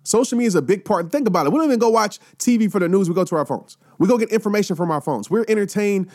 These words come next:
through our phones, through technology. And there's more careers breaking through through social media more than ever. Like, that is the platform. That is the new, quote unquote, Hollywood. You don't no longer have a gatekeeper.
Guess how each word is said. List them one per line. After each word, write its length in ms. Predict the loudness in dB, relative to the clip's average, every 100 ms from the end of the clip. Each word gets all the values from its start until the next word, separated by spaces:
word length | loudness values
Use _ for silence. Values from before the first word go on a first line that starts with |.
| _
through 140 | 0 2
our 120 | 2
phones, 300 | 0 -2 0
through 120 | -2
technology. 640 | -2 -4 -2 -2 -4 -6 -10 _ _
And 320 | 2 2 0 2
there's 220 | 2 4
more 200 | 2 2
careers 680 | 2 2 2 4 2 0
breaking 500 | -4 -2 -2 0 -4
through 460 | 0 2 4 4 2 -8 _ _ _
through 160 | 0 2
social 400 | 2 0 0 -2
media 320 | 2 2 0
more 300 | 2 2 2
than 160 | 2
ever. 260 | 2 -2 0
Like, 220 | -2 -2
that 200 | -2 0
is 120 | 0
the 100 | -2
platform. 460 | -2 -4 -4 -2 0
That 120 | 2
is 120 | 2
the 100 | 2
new, 300 | 2 4 2
quote 320 | 0 -2 0 0
unquote, 460 | -2 0 0 -2
Hollywood. 1000 | -14 -14 -10 -2 0 4 4 4 0 -6 _ _ 2
You 80 |
don't 260 | 4 4 2
no 140 | 2 4
longer 280 | 2 2
have 220 | 0 0 0
a 40 |
gatekeeper. 720 | 0 -2 0 -4 -2 -8 -10